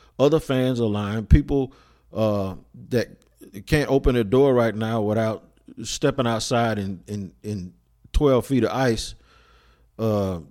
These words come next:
jealous because we got palm trees down here, and, you know, they just wanna crap all over the city. You know?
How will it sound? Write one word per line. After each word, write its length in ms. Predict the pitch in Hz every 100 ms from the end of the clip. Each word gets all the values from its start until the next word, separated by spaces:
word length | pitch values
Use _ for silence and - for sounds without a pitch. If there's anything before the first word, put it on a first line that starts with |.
| 101
jealous 400 | 92 135 127 113
because 380 | 107 127 117
we 160 | 104 117
got 240 | 123 98
palm 260 | - 135 123
trees 280 | 101 110 95
down 280 | 101 98 98
here, 340 | 101 107 117 -
and, 460 | 110 107 101 92 - _
you 140 | 117 127
know, 140 | 110
they 120 | 110
just 200 | 110 120
wanna 260 | 113 113 101 95
crap 260 | - 113 123
all 180 | 110 110
over 160 | 110
the 80 | 117
city. 340 | - 202 - - - _ _ _ _ _ _ _ _ _ _ _ _ _
You 120 | 101
know? 240 | 107 127